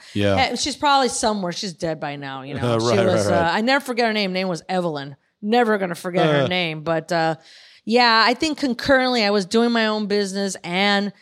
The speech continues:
Speaker 2: doing my, f-, my, you know, working in a fashion. And then that's when I decided going to mil-, and just dropped everything and just said, "Forget it," and stuff like that.
Speaker 1: And said, "Just do the military?"
Speaker 2: And just do the military for a while. But then I think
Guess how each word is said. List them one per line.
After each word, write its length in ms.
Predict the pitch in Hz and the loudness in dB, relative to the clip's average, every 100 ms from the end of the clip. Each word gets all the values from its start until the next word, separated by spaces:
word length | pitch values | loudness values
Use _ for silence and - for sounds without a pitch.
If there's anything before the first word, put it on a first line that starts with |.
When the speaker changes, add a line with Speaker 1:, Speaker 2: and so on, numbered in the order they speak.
| _ _ - | _ _ -6
Speaker 2:
doing 300 | 190 190 185 | -4 -2 -2
my, 140 | 170 | -4
f-, 260 | 156 - 185 | -4 -10 -6
my, 300 | 170 165 - | -4 -4 -6
you 100 | 190 | -4
know, 100 | 165 | -4
working 440 | 165 190 196 202 | 2 2 2 -2
in 60 | 175 | -4
a 40 | |
fashion. 440 | 165 180 170 - 180 | -2 -2 -2 -2 -6
And 220 | 175 170 | -4 -2
then 160 | 180 180 | -2 0
that's 280 | 185 185 | 0 -2
when 140 | 190 170 | -6 -6
I 80 | 160 | -6
decided 460 | 151 - 170 160 | -6 -4 -2 -2
going 160 | 156 156 | -4 -6
to 60 | 156 | -6
mil-, 120 | 160 | -8
and 100 | 151 | -8
just 260 | 160 - | -10 -10
dropped 340 | - 160 156 - | -6 -4 -4 -4
everything 500 | 160 160 156 135 135 | -4 -4 -8 -10 -12
and 100 | 147 | -12
just 120 | 143 | -12
said, 120 | 160 | -12
"Forget 380 | - 147 151 151 | -14 -12 -8 -8
it," 240 | 131 127 - _ _ _ _ _ | -10 -14 -20 _ _ _ _ _
and 100 | - 151 | -14 -12
stuff 340 | - 156 - | -8 -8 -8
like 200 | 151 143 | -12 -10
that. 160 | 139 127 | -10 -6
Speaker 1:
And 100 | 120 | -4
said, 160 | 127 | -4
"Just 240 | 98 107 - | -2 -4 -2
do 100 | 110 | -4
the 80 | 101 | -4
military?" 500 | 101 101 110 120 117 | -4 -4 -4 -4 -6
Speaker 2:
And 180 | 196 175 | -6 -6
just 180 | 185 180 | -6 -2
do 100 | 233 | 0
the 80 | 254 | 2
military 580 | 233 214 208 226 196 | 2 0 0 2 2
for 140 | 196 208 | 2 0
a 80 | 190 | 0
while. 360 | 180 175 175 | 2 4 4
But 160 | 180 175 | 0 0
then 120 | 233 | 0
I 120 | 233 | 0
think 480 | 226 262 254 247 247 | -2 0 0 -2 -8